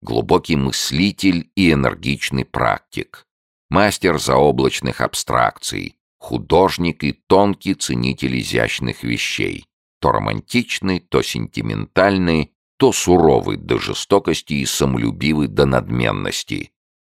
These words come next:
то настолько сдержанный, что мало кто догадывается о его честолюбии.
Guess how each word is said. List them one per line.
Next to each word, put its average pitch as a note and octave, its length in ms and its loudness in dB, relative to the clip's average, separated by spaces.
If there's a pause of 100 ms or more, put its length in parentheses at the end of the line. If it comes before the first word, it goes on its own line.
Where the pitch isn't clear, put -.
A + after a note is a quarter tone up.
то F2+ 120 2
настолько D#2 500 0
сдержанный, B1 600 0
что - 180 -2
мало E2 340 2
кто - 180 0
догадывается G#1+ 880 -2
о G#1+ 40 -2
его A1 300 0
честолюбии. G#1 920 -4